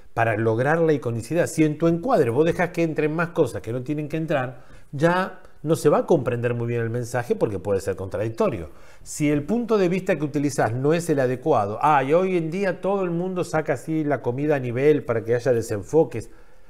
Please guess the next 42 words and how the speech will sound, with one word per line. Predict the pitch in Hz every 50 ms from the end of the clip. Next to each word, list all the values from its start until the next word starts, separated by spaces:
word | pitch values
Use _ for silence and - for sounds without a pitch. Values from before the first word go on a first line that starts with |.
| - - -
pero | 98 90 82
si | - - 92
la | 92 90
gente | - 147 160 165 151 170 160
del | 156 151 143
lugar | 143 151 156 151 117 101 - -
quiere | 135 135 131
que | - 113
se | - - 110 113
vea | 143 165 143 104 90
qué | - - 120
es | 120 110
esa | 123 110 123 120 113
comida, | 135 139 147 131 107 110 113 113
chao, | - 170 180 143
sonaste, | - - 98 110 165 190 151 - - 95
con | 90 101 120
ese | 113 107 113
punto | - 139 135 120 120
de | 120 135
vista | 143 139 -
no | 139 127
lo | 107 98
vas | 98 101 -
a | 131
ver. | 180 208 - - - - - - - - - - - -
Eso | - 127 123 160 143
generalmente | 147 139 131 131 139 143 135 139
se | 113 120 120
utiliza | 110 117 131 127 127 151 127
para | 123 107 101
la | 98 95
fotografía | - 95 92 95 92 98 - 113 110 107
gourmet, | 104 113 123 143 180 208 190 131 95 - - - - - - - - - -
donde | - 107 104 104 113
ahí | 123 135
resaltamos | 135 143 110 120 113 107 - 127 127 127 117 - -
texturas, | - 107 - - - - 135 131 131 131 123 180 165 -
formas | - - 127 127 127 127 123 120 107 -
y | 101
algunas | 98 101 104 113 110 110 -
cosas. | - - 113 - 113 101 92 - -